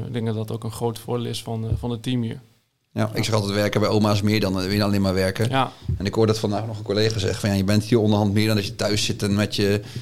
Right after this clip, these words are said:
Speaker 2: geliefde partner, ehm, ouders omgaat." Dan
Speaker 1: Ja.
Speaker 2: moet die tijd wel die je hier zit gewoon heel erg leuk zijn.
Speaker 1: Ja.
Speaker 2: Ja. Ehm, nou,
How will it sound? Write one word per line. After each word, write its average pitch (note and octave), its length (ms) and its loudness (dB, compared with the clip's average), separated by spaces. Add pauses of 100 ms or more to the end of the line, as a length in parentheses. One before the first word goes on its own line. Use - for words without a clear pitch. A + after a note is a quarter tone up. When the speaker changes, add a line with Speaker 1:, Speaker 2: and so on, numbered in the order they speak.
(240)
Speaker 2:
geliefde G2+ 640 0
partner, G2 760 2
ehm, F#2+ 680 -2 (360)
ouders A2+ 320 2
omgaat." G2+ 500 -6 (380)
Dan - 120 -4
Speaker 1:
Ja. G#2+ 60 6
Speaker 2:
moet A#2 80 4
die B2 100 0
tijd B2 240 2
wel A#2+ 100 4
die A2+ 120 4
je A#2 120 6
hier A#2+ 100 6
zit - 100 -4
gewoon G#2+ 140 2
heel G#2+ 80 4
erg G2 100 0
leuk A2+ 220 4
zijn. F2 300 -2
Speaker 1:
Ja. C3 160 -6 (580)
Speaker 2:
Ja. G#2+ 180 -2 (2000)
Ehm, A#2+ 260 0
nou, B2 60 0